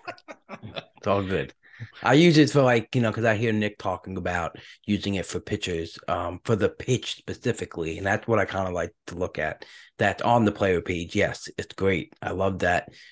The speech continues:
Just to kinda get a quick glance of, of, you know, um, how that pitch is just generally doing, you know, without having to do too much of a dive, and then you can go from there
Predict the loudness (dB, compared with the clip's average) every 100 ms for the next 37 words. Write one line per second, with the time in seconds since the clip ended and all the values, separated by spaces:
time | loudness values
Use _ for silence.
0 | -4 -4 0 -2 -2 0 0 2 2 0
1 | -6 _ -20 _ _ _ -4 0 0 -2
2 | -2 -2 -2 -4 -6 -6 -10 -8 -6 -8
3 | -14 -20 _ _ _ -6 -4 -6 _ -12
4 | -8 -6 -2 0 0 0 -2 -4 -4 -4
5 | -6 -14 -8 -8 -8 -16 -20 -20 -4 0
6 | 0 0 -2 -2 -4 -4 -8 -6 -2 0
7 | 2 0 -2 -8 -20 _ _ -2 -2 -2
8 | -6 -6 -6 -6 2 4 4 2 -4 -4
9 | -2 -2 -2 -4 -6 -6 -8 -8 -4 -4
10 | -4 -6 -4 -2 -4